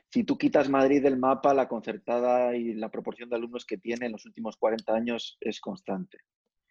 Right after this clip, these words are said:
Mm, ha habido alguna variación, Cataluña ha reducido un poco. Entonces, Madrid tiene esta historia de la concertada, eh, y que es una apuesta, entiendo yo, por, por, por, digamos, eh, eh, reducir el gasto educativo, básicamente. O sea,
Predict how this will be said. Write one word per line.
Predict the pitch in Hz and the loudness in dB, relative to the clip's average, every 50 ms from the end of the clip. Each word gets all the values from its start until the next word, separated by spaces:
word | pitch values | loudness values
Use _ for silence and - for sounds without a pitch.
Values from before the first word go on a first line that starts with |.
| _ _ _ _ _ _ _ _ _ | _ _ _ _ _ _ _ _ _
Mm, | - 85 82 82 82 82 87 87 | -16 -14 -14 -12 -10 -8 -4 -2
ha | 92 | 0
habido | 95 101 101 104 | 2 4 4 4
alguna | 101 98 104 104 104 | 4 2 0 0 0
variación, | 101 101 95 95 95 92 - - 139 151 160 160 160 160 160 156 160 156 151 139 123 | -2 0 -2 -2 -4 -2 0 2 4 6 6 6 6 6 6 4 4 2 0 -2 -4
Cataluña | - 110 107 - 104 104 107 123 120 117 113 113 110 | -6 -8 -6 -4 -4 -2 -2 -2 -2 -2 -2 -2 -2
ha | 104 | -2
reducido | - 110 107 104 98 95 - - 131 131 117 113 | -2 -2 -2 -4 -4 -8 -6 -2 0 0 2 0
un | 107 104 92 | -2 -4 -2
poco. | - 143 - - - _ _ _ _ _ _ _ _ _ _ _ _ | -2 -2 -2 -2 -10 _ _ _ _ _ _ _ _ _ _ _ _
Entonces, | - 104 - 113 107 107 107 | -10 0 0 0 0 0 -4
Madrid | - 107 101 104 110 117 127 120 | -4 0 2 2 4 4 4 2
tiene | - 131 131 135 | 2 2 2 2
esta | - - 127 | 2 2 2
historia | 120 - - - 135 131 131 127 | 0 2 4 4 6 6 8 6
de | 123 | 6
la | 123 120 120 | 6 4 2
concertada, | 123 120 113 - 123 117 104 - 131 131 131 131 131 143 160 175 - - _ _ _ - | 0 -4 -4 -4 -6 -6 0 2 2 4 4 4 2 2 0 -4 -8 -14 _ _ _ -8
eh, | 123 107 101 92 90 92 95 98 95 90 - - - - - | -6 -4 -4 -4 -4 -6 -8 -8 -10 -10 -12 -14 -16 -20 -12
y | - 113 95 - | -10 -10 -10 -10
que | _ - - 120 120 107 | _ -2 2 4 4 4
es | - - - | 2 0 -4
una | 135 135 123 131 123 | -4 0 2 2 2
apuesta, | - - 131 151 147 - - - 139 139 | 4 6 4 4 4 2 2 0 0 2
entiendo | 135 120 131 131 135 139 143 135 | 2 0 0 0 0 2 0 0
yo, | 123 123 123 135 147 143 | 2 2 2 2 0 0
por, | - 175 160 147 117 117 - _ | 2 2 2 2 2 -2 -8 _
por, | 120 110 101 98 98 95 95 - | -4 -4 -2 -2 -4 -6 -10 -10
por, | - 101 98 | -8 -8 -6
digamos, | 98 98 98 104 101 104 107 101 _ | -6 -8 -10 -10 -12 -14 -14 -14 _
eh, | 107 104 104 101 - _ _ _ _ _ _ _ _ _ _ _ _ - | -12 -12 -12 -12 -16 _ _ _ _ _ _ _ _ _ _ _ _ -2
eh, | 113 113 98 95 92 | 0 2 2 2 0
reducir | 98 98 98 98 98 92 - - - 107 107 110 110 | 2 2 4 4 2 0 0 -2 0 2 2 4 4
el | 117 110 98 | 4 4 4
gasto | 104 107 - - - 117 | 0 -2 -4 0 2 2
educativo, | 107 101 98 - 104 95 - 104 120 123 - | 2 2 0 -2 -6 -6 -4 -4 -4 -4 -4
básicamente. | - - - - - - 98 98 113 117 - - - - | -8 -10 -12 -12 -12 -12 -12 -10 -10 -10 -10 -12 -16 -18
O | - | -18
sea, | _ - - | _ -20 -20